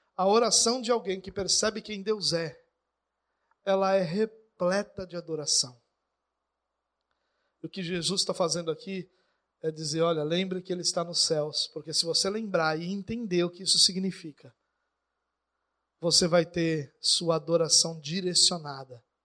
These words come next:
a esse Deus. E é isso que nós precisamos perceber, irmãos. Nosso Deus é Pai, tá próximo, é carinhoso, é amoroso. Ele é nosso,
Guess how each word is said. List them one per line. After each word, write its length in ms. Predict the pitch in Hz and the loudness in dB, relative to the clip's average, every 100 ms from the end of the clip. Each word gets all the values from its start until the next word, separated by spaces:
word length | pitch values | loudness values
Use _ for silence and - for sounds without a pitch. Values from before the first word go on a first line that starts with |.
| _ | _
a 160 | 139 143 | -14 -6
esse 260 | 135 - | 0 0
Deus. 580 | 127 113 113 - - - _ _ _ _ _ _ _ _ _ _ _ _ _ _ _ _ _ | 0 -18 -8 -6 -6 -8 _ _ _ _ _ _ _ _ _ _ _ _ _ _ _ _ _
E 80 | 180 | -4
é 80 | 175 | -2
isso 140 | 175 | 0
que 80 | 185 | -2
nós 160 | 175 | -6
precisamos 480 | - 156 170 170 160 | -6 -4 -2 -4 -6
perceber, 540 | - 156 - 151 156 131 | -6 0 0 -2 -10 -12
irmãos. 480 | 120 _ - - _ _ _ _ _ _ _ - | -18 _ -12 -12 _ _ _ _ _ _ _ -4
Nosso 300 | 180 175 185 | 0 2 2
Deus 260 | 170 180 | 0 -2
é 60 | 180 | -2
Pai, 440 | 175 165 151 143 - _ _ _ _ _ _ _ _ _ | -2 -2 -2 -6 -14 _ _ _ _ _ _ _ _ _
tá 100 | - | -18
próximo, 680 | 175 - 175 170 - - 139 | -6 0 0 2 2 2 -4
é 60 | 151 | -10
carinhoso, 640 | 180 170 165 170 170 147 | -10 -10 -6 -4 -2 -4
é 60 | 165 | -4
amoroso. 640 | 170 170 175 175 - - _ _ _ _ _ _ _ _ _ - | -6 -6 -4 -4 -4 -6 _ _ _ _ _ _ _ _ _ -6
Ele 140 | 190 | 0
é 80 | 208 | 0
nosso, 680 | 196 190 208 196 - - | 0 0 2 4 4 4